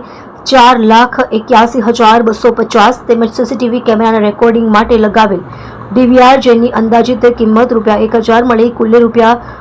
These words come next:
પાંચ લાખ તેત્રીસ હજાર બસો પચાસની મત્તાની કોઈ અજાણ્યો ચોરી સમ ચોરી કરી નાસી ગયેલ વગેરે મતલબનો ઘરફોડ ચોરીનો ગુનો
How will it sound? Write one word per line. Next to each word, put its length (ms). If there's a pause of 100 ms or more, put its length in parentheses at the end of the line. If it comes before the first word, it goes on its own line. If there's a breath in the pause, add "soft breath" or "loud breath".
(240 loud breath)
પાંચ 380
લાખ 300
તેત્રીસ 360
હજાર 260
બસો 360
પચાસની 540
મત્તાની 460
કોઈ 240
અજાણ્યો 400
ચોરી 260
સમ 200 (120)
ચોરી 240
કરી 220
નાસી 320
ગયેલ 220 (580 loud breath)
વગેરે 380
મતલબનો 580
ઘરફોડ 460
ચોરીનો 320
ગુનો 220